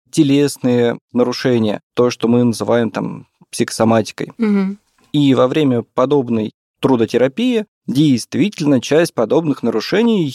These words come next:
Speaker 1: э, рассасывалась, э, сама собой, потому что человек действительно двигался, он был занят какой-то монотонной, достаточно, там, постоянной и простой физической работой, поэтому мысли текли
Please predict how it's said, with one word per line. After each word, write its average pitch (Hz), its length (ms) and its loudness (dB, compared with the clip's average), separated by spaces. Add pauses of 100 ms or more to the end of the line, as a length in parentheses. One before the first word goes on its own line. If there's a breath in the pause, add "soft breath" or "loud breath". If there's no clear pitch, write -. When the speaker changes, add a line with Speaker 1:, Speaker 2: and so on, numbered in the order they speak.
(160)
Speaker 1:
э, 123 380 0
рассасывалась, 131 880 -2
э, 113 400 0
сама 120 300 0
собой, 175 340 -2
потому 151 380 -2
что - 160 -8
человек 123 340 0
действительно 117 800 -2
двигался, 208 680 -2 (100)
он 135 200 4
был 127 200 0
занят 120 380 0 (200)
какой-то 131 400 0
монотонной, 127 1000 0
достаточно, 113 1080 -2
там, - 320 -8 (100)
постоянной 120 760 0
и - 180 -4
простой 123 500 0
физической 110 560 -6
работой, 220 560 0 (300)
поэтому 127 600 0 (140)
мысли 135 400 0
текли 117 520 -2